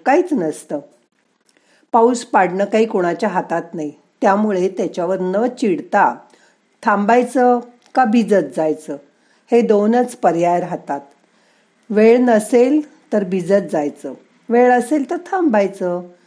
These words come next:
हा निर्णय क्षमता आपल्याला साडेसातीन्वे मिळते.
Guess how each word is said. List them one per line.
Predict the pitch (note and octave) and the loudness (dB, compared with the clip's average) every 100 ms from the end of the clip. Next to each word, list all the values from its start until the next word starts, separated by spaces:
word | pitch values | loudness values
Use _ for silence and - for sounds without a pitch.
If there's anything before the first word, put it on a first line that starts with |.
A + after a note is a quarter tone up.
| _ _ _ - | _ _ _ -2
हा | A3 B3 | 2 4
निर्णय | C4+ A3 F#3 G3 A3+ | 4 4 4 2 0
क्षमता | A3 G#3+ E3+ F3 G#3 | -2 -4 -4 -2 0
आपल्याला | G#3 G#3 D#3+ D#3+ E3 G3+ - - _ - | 0 0 -4 -2 -2 -4 -6 -14 _ -2
साडेसातीन्वे | F#3 F#3+ G#3+ A3 F3+ - E3+ F3+ G#3+ | 0 2 0 -2 -2 -4 -6 -4 -6
मिळते. | B3+ G3+ G#3 G3+ - D3 | -6 -2 -2 -2 -4 -10